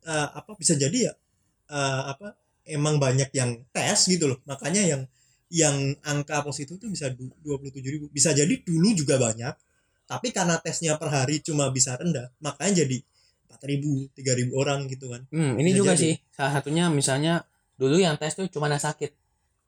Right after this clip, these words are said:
Speaker 1: Ya,
Speaker 2: Iya
Speaker 1: bisa,
Speaker 2: kan?
Speaker 1: bisa.
Speaker 2: Dan
Speaker 1: Yang
Speaker 2: yang sekarang
Speaker 1: sekarang kan
Speaker 2: hampir semua harus
Speaker 1: iya,
Speaker 2: dites kan?
Speaker 1: harus dites.
Speaker 2: Dan
Speaker 1: O T G
Speaker 2: ketahuan gitu.
Speaker 1: gitu kan. Terus yang, yang orang-orang yang nggak berasa apapun juga harus tes dan sebagainya.
Speaker 2: Ah, dan katanya ketahuan.
Speaker 1: Iya.
Speaker 2: O T G banyak.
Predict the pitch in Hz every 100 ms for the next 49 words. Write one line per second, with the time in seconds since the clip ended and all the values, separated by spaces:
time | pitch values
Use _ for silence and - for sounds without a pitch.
0 | _ 170 170 151 135 143 139 127 123 -
1 | 117 - 135 151 135 139 139 196 233 -
2 | 147 143 170 233 165 165 170 165 165 214
3 | 175 147 131 175 127 131 127 143 143 131
4 | - 123 139 139 143 143 143 143 139 139
5 | 110 131 135 - _ - 143 147 135 135
6 | _ - 147 135 131 - 143 139 135 139
7 | 139 135 _ _ _ _ _ 151 147 135
8 | 143 131 131 139 131 127 - 214 143 120
9 | 123 - 139 123 - 117 117 113 113 117
10 | 117 131 120 110 110 117 120 120 147 -
11 | 120 143 139 131 131 135 123 113 113 -
12 | 110 123 117 117 107 104